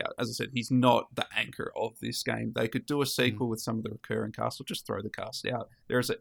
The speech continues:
Speaker 1: easily enough of an interesting world and base here to keep going.
Speaker 2: And, and that's one thing very, ju-, just while,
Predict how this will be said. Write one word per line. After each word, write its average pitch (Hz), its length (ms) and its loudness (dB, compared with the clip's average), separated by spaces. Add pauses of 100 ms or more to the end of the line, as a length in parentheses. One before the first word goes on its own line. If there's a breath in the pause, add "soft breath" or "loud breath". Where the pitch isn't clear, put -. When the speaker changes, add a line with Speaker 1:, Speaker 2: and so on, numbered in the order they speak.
Speaker 1:
easily 131 360 2
enough 110 280 2
of 107 120 -8
an 110 80 -2
interesting 110 580 -2
world 113 280 0
and 110 120 -4
base - 300 -4
here 113 160 -8
to 107 40 -10
keep - 240 -14
going. - 280 -10 (1400 loud breath)
Speaker 2:
And, 165 120 -6
and 160 100 -4
that's - 260 -4
one 131 160 2
thing 117 380 0
very, 101 260 0 (120)
ju-, 104 100 -4 (100)
just 107 220 -2
while, 101 220 -2